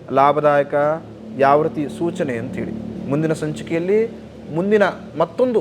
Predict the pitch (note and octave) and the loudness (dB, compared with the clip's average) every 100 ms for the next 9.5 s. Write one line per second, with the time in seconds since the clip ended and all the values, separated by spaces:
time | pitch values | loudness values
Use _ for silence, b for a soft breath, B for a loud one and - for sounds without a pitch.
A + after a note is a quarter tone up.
0 | - - F#3 A3+ G#3+ F#3+ F3+ E3 D#3+ D3+ | -2 -6 -2 -2 0 0 0 -8 -8 0
1 | D3+ F3+ G#3 D3 C#3 - - - D#3 G3 | 0 2 4 4 2 -6 -18 -12 -2 0
2 | A3 A3 A3+ - - - - - - D3 | 2 4 2 0 -10 -20 -20 -20 0 4
3 | D#3+ G3 F3+ D3 F#3 F#3 F3 F3 E3+ D3+ | 4 4 2 0 -4 -2 -4 -2 -2 -2
4 | - D3+ D#3+ F3+ F#3 F3 E3 D#3+ D#3 D3 | -6 -4 2 2 0 -4 -2 0 0 -2
5 | C#3+ F#3 C#3 C3+ C3 C3 C#3 - C3+ C3 | -2 -4 -2 -4 -6 -4 -6 -4 -6 -4
6 | C3+ D3+ D#3+ B B - B2+ C3 C#3+ D3 | -4 -4 -6 B B -2 0 2 0 0
7 | E3+ E3+ F#3 - - - C3+ - F#3+ F3 | 2 2 2 -6 -20 -2 -2 0 0 0
8 | F3 G3 D3+ C3+ - E3 F3+ G#3 F#3+ D#3 | 0 4 4 2 -2 -2 0 0 0 0
9 | D3 C3+ B2+ D#3 | 0 -2 -2 -2